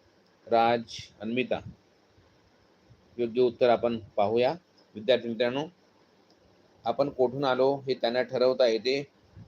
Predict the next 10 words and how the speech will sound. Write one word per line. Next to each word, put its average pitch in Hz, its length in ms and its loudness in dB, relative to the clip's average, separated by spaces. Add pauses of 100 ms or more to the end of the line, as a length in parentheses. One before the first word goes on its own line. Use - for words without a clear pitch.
येथे 147 240 -2
ठरवता 135 460 2
येणे 135 280 0 (380)
म्हणजे 131 220 -2
निर्णय 131 380 -2
करणे 139 300 0
का? 139 140 -4 (240)
नक्कीच 110 480 -12
नाही. 98 500 -8 (960)
ठरवणे 135 380 0